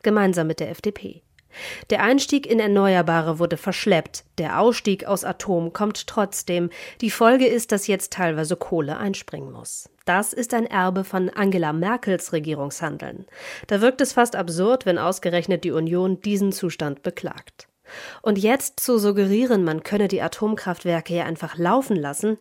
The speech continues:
ist auch unehrlich. Ja, die Voraussetzungen dafür ließen sich grundsätzlich wohl schaffen. Es bräuchte neue Brennstäbe, die ohne russische Beteiligung zu besorgen knifflig wäre. Dazu kämen notwendige Sicherheitsüberprüfungen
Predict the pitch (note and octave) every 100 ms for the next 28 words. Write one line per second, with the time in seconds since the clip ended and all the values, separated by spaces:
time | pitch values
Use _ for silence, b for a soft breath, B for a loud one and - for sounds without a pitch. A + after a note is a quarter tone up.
0 | - A3+ - B3+ - F3 D3+ C#3+ - -
1 | - - _ B B B B B3+ A#3 D3
2 | - E3+ - E3 G#3 C#4 F3+ E3+ F3 E3+
3 | E3 E3 - F#3+ G3+ A3+ B3+ G#3+ - F3+
4 | F3+ F3 D#3+ - D3+ F3 F3 - D#3+ -
5 | - - - - E3 D3+ - D#3 D#3 E3
6 | F#3 G#3 - E3+ C#3+ A2 - A#3 C4 A#3+
7 | G#3+ G#3+ A3+ G#3 F#3 F3 F#3+ F#3+ F#3+ F3
8 | - E3+ D#3 D#3 F#3 F#3 F#3 E3 - G#2
9 | - D#2+ - - - B B B B G#3
10 | - C#4+ C#4 B3 A#3 A3 A3 A3 G#3+ G#3+
11 | A3+ G#3+ B3+ B3+ G3 F3+ - F3+ F3 -
12 | G3 G3 F#3+ G3